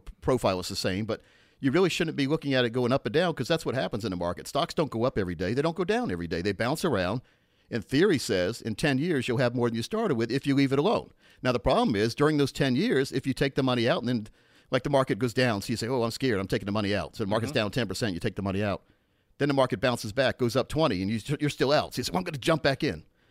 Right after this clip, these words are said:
Speaker 1: All right, so then you look at the annual return of the stock that you're in, right?
Speaker 2: Yeah.
Speaker 1: And everyone else who didn't move has a pretty good return 'cause it went down ten and then went up twenty. So they got a positive gain. Well, you got out when it was down ten, then you bought back when it was already up twenty percent.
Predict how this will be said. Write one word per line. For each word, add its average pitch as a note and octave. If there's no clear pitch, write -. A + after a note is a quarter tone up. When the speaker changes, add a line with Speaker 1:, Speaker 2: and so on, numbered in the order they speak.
Speaker 1:
All D3
right, A#2
so E3
then F#3
you F#3
look F#3+
at D#3
the D#3
annual F3
return F3
of D3
the A#2+
stock G#3+
that B2+
you're B2+
in, G#2
right? B2+
Speaker 2:
Yeah. G3
Speaker 1:
And C#3+
everyone D3
else E3+
who C#3
didn't E3+
move B2
has D3
a C3+
pretty C#3+
good D3
return D3+
'cause B2
it A#2
went B2+
down C#3
ten D#3+
and C3
then C#3+
went C#3+
up D3+
twenty. B3
So -
they C#3
got E3+
a -
positive D3
gain. C4
Well, C3+
you G3
got E3+
out G#3+
when C#3+
it C#3
was B2
down D3+
ten, A#2
then D3+
you D3+
bought D3
back G3
when C#3
it -
was C3
already C#3+
up -
twenty A3+
percent. G2